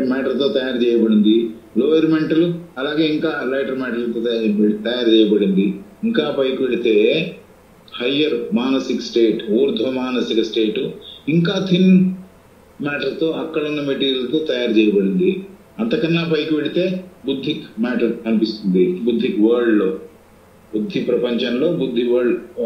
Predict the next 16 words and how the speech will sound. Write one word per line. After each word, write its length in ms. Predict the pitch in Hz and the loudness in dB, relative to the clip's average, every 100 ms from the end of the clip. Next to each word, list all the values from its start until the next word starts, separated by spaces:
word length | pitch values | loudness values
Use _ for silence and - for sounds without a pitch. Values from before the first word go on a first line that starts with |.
| 95 | -8
అక్కడ 220 | - 131 | -4 -4
కనిపిస్తుంది. 520 | - 117 110 - 95 101 | 0 2 2 0 -2 0
అది 160 | 151 | 2
కూడా 160 | 165 160 | 2 2
ఇం-, 160 | 135 - - - | -2 -6 -14 -12
అంతకన్నా 600 | 131 170 214 220 220 220 214 | -4 -4 -4 -4 -2 -2 -2
ఇంకా 500 | 196 180 190 170 - - - - - - - 120 | -4 -6 -6 -8 -14 -20 -20 -20 -20 -20 -16 -10
అతి 200 | - 180 | -4 -2
సూక్ష్మమైనది 1120 | 185 208 - 185 185 175 170 170 202 208 - - - - - - | 0 0 -2 0 0 2 2 0 0 -2 -6 -14 -20 -20 -20 -12
ఆత్మ 240 | 131 - 123 | -10 -8 -4
పదార్థం. 600 | 117 110 98 - 95 - 123 | -2 -2 -2 -6 -10 -8 -8
కాబట్టి 200 | 139 131 | -6 -6
ఆత్మ 240 | 131 147 | -6 -4
పదార్థం 580 | 156 160 156 160 156 - - - - | -2 0 -2 -4 -4 -6 -12 -18 -8
అంత 160 | 123 143 | -6 -2
ఈజీగా 840 | 147 156 151 160 151 135 139 | 0 2 4 6 4 2 -4